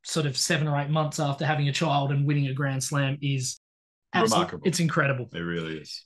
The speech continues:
Speaker 1: Now, I did also want to look at three very, very different athletes who did their own thing in Olympic Games whilst pregnant, which I, I think is absolutely insane. So the first one, Kerry Walsh Jennings.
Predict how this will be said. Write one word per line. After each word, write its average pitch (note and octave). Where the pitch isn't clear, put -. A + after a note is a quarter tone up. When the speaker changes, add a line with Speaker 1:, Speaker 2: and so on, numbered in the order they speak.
Speaker 1:
Now, G3+
I G3+
did A#3+
also D#4+
want A#3+
to F#3+
look F3
at F3
three F3
very, F#3
very B3
different D#3+
athletes D3
who D3
did G#3
their F#3+
own F#3
thing F3
in E3+
Olympic E3+
Games D#3+
whilst D#3+
pregnant, C#3+
which C3+
I, D3
I D3+
think D3+
is C#3
absolutely D3
insane. C#3
So G3
the G3
first C4+
one, A#3
Kerry B3+
Walsh E3
Jennings. G3